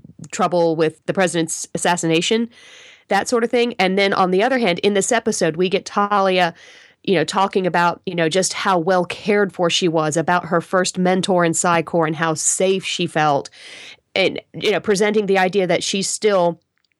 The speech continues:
as Talia says, completely loyal to Psy Corps. And yet at the end of this episode, we see that Talia is actually, at least, she doesn't trust so much that she doesn't investigate,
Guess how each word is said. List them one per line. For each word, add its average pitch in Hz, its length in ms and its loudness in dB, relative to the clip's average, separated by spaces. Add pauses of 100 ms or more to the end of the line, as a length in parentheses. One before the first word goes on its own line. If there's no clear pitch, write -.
(380)
as 196 140 0
Talia 180 360 2
says, 165 460 0 (220)
completely 190 560 0
loyal 175 640 2
to 175 100 -4
Psy 247 280 2
Corps. - 440 -2 (680)
And 185 180 2
yet 185 240 2
at 170 160 -2
the 185 160 0
end 170 140 0
of 156 40 -2
this 160 160 0
episode, 190 520 0
we 160 120 0
see 180 240 0
that 170 140 0
Talia 170 380 2
is 165 120 0
actually, 175 400 0
at - 100 0
least, 208 500 0 (500)
she - 220 -2
doesn't 190 600 0
trust - 280 0
so 190 80 0
much 220 220 0
that 156 120 0
she 160 140 -4
doesn't 175 300 2
investigate, 175 640 -2